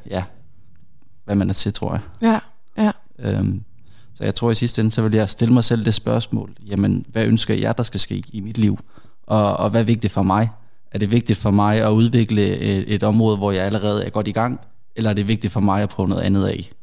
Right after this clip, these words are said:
Speaker 2: Mm.
Speaker 1: Ja, så jeg tror heller ikke, der er noget sådan rigtigt eller forkert svar i, i det
Speaker 2: Nej.
Speaker 1: her. Der tror jeg virkelig, man bare skal, skal mærke efter, og man kan jo sige, om personen så tager det her job i et halvt år, eller fem år, altså,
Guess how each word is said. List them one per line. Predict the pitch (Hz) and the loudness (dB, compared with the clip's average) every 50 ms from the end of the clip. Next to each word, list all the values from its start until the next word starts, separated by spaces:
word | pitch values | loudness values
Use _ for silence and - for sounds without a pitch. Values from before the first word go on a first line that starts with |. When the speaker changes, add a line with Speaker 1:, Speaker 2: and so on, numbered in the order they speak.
| - - - | -14 -4 2
Speaker 2:
Mm. | 233 226 214 190 180 175 170 165 - - - | 4 6 6 6 6 4 2 0 -2 -8 -6
Speaker 1:
Ja, | 92 95 80 90 | -2 -2 -2 -2
så | - - 107 | -2 0 2
jeg | 104 104 | 2 2
tror | - 113 113 | 4 4 4
heller | 110 113 117 | 4 4 2
ikke, | 113 101 | 2 0
der | 107 104 | 0 -2
er | |
noget | 98 101 107 107 101 | -2 0 -2 -2 0
sådan | - 110 101 92 90 - - - - - - - - | 2 2 2 2 2 -2 -10 -16 -16 -16 -16 -10 -8
rigtigt | - 107 - | -6 -4 -2
eller | 110 95 - | -2 -4 -4
forkert | - - - - 120 113 101 - | -6 -10 -4 2 2 2 2 2
svar | - - - - 104 110 113 98 85 - - - - - - | 0 -2 0 2 2 2 2 0 -2 -6 -12 -16 -18 -14 -8
i, | - 101 95 95 95 | -6 -4 -2 -2 -2
i | - - | -2 -2
det | 101 104 | -2 0
Speaker 2:
Nej. | 208 196 98 101 101 | 2 4 4 4 2
Speaker 1:
her. | 98 95 92 | 2 0 0
Der | - 98 | -2 -2
tror | - - 110 | -2 0 0
jeg | 104 101 | 0 2
virkelig, | 101 107 101 104 104 | 2 0 2 2 2
man | 104 95 92 | 2 2 2
bare | 95 95 98 | 0 -2 -4
skal, | 104 - - 104 95 - - - - - - - - - - - - - | -4 -2 -2 -2 -2 -2 -4 -10 -18 -18 -18 -18 -18 -18 -18 -18 -18 -18
skal | - - - 101 | -12 -6 -2 0
mærke | 95 95 92 92 - 104 | 2 2 0 0 -2 -2
efter, | 98 98 - - 107 | -2 -2 0 0 0
og | 104 98 | 0 2
man | 98 95 92 | 2 0 0
kan | - 92 | -2 -4
jo | 95 | -6
sige, | - - 107 104 101 98 - - - - | -4 -4 -2 -2 -2 -2 -4 -6 -4 0
om | 139 113 104 95 | 2 4 2 2
personen | - - 104 - - 120 123 110 90 | 2 0 0 2 4 6 6 6 4
så | - 101 | 4 0
tager | - - 113 107 | 0 0 0 0
det | 101 104 | 0 2
her | 101 101 98 - - | 0 0 0 0 0
job | 107 104 - | 0 0 2
i | 107 | 0
et | 95 - | -4 -2
halvt | - 107 117 117 104 - - | 0 0 2 2 2 2 2
år, | 107 107 101 95 - - - - - - - - - - - | 2 2 2 0 -2 -8 -16 -16 -18 -18 -18 -18 -18 -16 -10
eller | - 101 95 90 87 - - - - - - - - | -6 -2 -2 0 -2 -2 -6 -10 -18 -18 -18 -18 -8
fem | - - 117 123 120 | 0 4 6 6 8
år, | 107 98 95 90 80 - - | 6 6 4 2 0 -2 -4
altså, | - 101 101 104 104 95 | -2 0 0 0 0 0